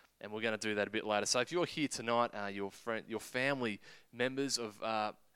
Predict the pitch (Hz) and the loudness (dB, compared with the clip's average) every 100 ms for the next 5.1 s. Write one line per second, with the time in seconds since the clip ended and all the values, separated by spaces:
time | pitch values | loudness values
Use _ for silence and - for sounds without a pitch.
0 | _ - 123 113 117 117 123 135 123 107 | _ -4 -2 0 0 0 2 2 0 2
1 | 127 120 123 120 - 151 143 113 117 110 | 2 2 -4 -2 -2 -2 -2 -2 0 0
2 | 113 107 - 113 107 - - - 95 90 | -2 -12 -8 -8 -6 -4 -4 -4 -6 -6
3 | - 104 98 85 - - _ - - 98 | -10 -10 -10 -12 -18 -20 _ -10 -6 -4
4 | 78 98 101 107 98 98 98 92 98 98 | -4 -4 -4 -4 -2 -2 -2 -8 -8 -8